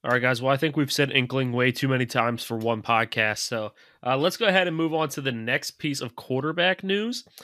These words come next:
uh, which is a guy that's close to home for us, and I can't wait to hear the difference of opinions in this one, and that is Carson Wentz traded to the Commanders.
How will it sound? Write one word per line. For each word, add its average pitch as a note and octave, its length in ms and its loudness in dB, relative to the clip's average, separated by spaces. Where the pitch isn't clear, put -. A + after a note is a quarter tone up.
uh, C#3 260 2
which D#3 260 -2
is D3 140 0
a C#3+ 60 0
guy C#3 260 4
that's D3 200 -2
close F#3 340 2
to A3 80 0
home E3+ 260 2
for C#3+ 320 0
us, E3+ 280 -2
and C3 220 -2
I D3 180 2
can't D#3 320 -2
wait C3+ 200 -2
to B2+ 80 -4
hear B2+ 140 0
the A#2 60 -2
difference A#2+ 400 -4
of A2+ 80 -6
opinions A2+ 460 -4
in A2 100 -8
this A2+ 220 -2
one, A2 260 -6
and B2+ 180 -2
that D3 120 2
is C#3 200 0
Carson E3+ 680 -4
Wentz D3 540 -4
traded D#3+ 480 2
to E3 260 2
the C3 480 2
Commanders. B2 880 2